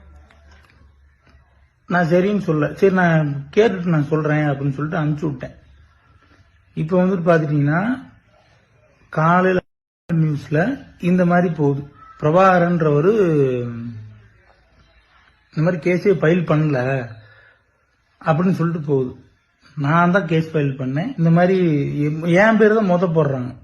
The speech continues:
பிரபாகர் எல்லா கேஸ் கொடுத்ததே தெரியாத மாதிரி போடுறாங்க. அதனால இவங்க இந்த மாதிரிலாம் பண்றவங்க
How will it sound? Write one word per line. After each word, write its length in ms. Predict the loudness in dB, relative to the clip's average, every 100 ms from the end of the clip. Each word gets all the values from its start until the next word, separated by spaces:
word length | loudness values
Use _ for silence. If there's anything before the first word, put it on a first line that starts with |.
| _ _
பிரபாகர் 480 | -2 2 4 4 2 2
எல்லா 160 | 2 2 0 -2 -4 -10 -14 -8 2
கேஸ் 260 | 2 2
கொடுத்ததே 380 | -4 -6 0 2 2 2
தெரியாத 380 | 4 6 6 4
மாதிரி 160 | 2 0 0
போடுறாங்க. 300 | -2 -4 -8 -14 _ _ _ _ _ _ _ _ _ _ _ _ _ _ _ _ -20 -20 _ _ _ _ -12
அதனால 420 | -4 0 2 2 0 -4 -18 -20 _ _ _ _ _ _ _ _ _ _ _ _ _ _ _ _ _ 0
இவங்க 180 | 2 4 4
இந்த 180 | 4 6
மாதிரிலாம் 460 | 6 6 6 4
பண்றவங்க 480 | 2 4 4 4 4